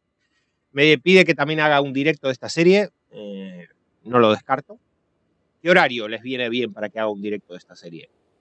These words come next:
Escríbanme en este comentario de este capítulo, por favor. Eh, ya,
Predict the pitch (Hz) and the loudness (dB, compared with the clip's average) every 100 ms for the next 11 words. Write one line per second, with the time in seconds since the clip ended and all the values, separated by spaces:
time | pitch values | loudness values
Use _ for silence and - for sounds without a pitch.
0 | _ _ _ _ _ _ _ _ _ _ | _ _ _ _ _ _ _ _ _ _
1 | 139 139 127 120 123 127 120 - 101 110 | 2 2 4 0 -2 -4 -8 -16 -12 -8
2 | 107 98 117 107 110 - _ - _ _ | -8 -6 -6 -6 -8 -16 _ -20 _ _
3 | 78 58 _ _ _ - - 82 82 _ | -20 -20 _ _ _ -20 -20 -18 -18 _
4 | _ _ _ _ _ _ _ _ _ _ | _ _ _ _ _ _ _ _ _ _
5 | _ _ _ _ _ _ 151 156 151 147 | _ _ _ _ _ _ 2 4 6 6
6 | 143 139 135 131 131 127 120 117 113 110 | 4 2 2 2 2 2 2 2 0 -2
7 | 110 104 101 98 82 73 69 - - - | -2 -4 -4 -6 -8 -12 -14 -16 -20 -20
8 | _ 52 _ _ _ _ _ _ _ _ | _ -20 _ _ _ _ _ _ _ _
9 | _ _ _ _ _ _ _ _ _ _ | _ _ _ _ _ _ _ _ _ _
10 | _ 135 151 120 | _ 2 2 2